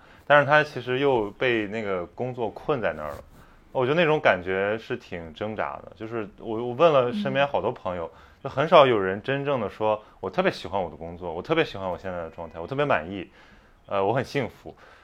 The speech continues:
Speaker 1: 大部分都是说工作没意思，不想上班，想出去旅游，或者说什么时候是个头啊，或者就是，就必须为了一个，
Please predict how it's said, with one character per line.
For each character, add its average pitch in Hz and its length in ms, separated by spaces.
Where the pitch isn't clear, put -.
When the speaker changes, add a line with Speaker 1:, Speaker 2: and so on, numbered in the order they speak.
Speaker 1:
大 190 180
部 185 80
分 151 140
都 135 100
是 131 60
说 127 340
工 131 220
作 123 80
没 95 200
意 104 140
思， - 340
不 127 60
想 101 180
上 87 240
班， 78 320
想 98 200
出 - 80
去 123 120
旅 90 200
游， 76 260
或 110 100
者 101 120
说 107 360
什 - 120
么 139 80
时 151 40
候 143 60
是 117 120
个 107 60
头 76 280
啊， 80 180
或 147 100
者 123 120
就 127 120
是， 104 400
就 113 80
必 131 140
须 139 380
为 147 120
了 117 80
一 107 80
个， 113 340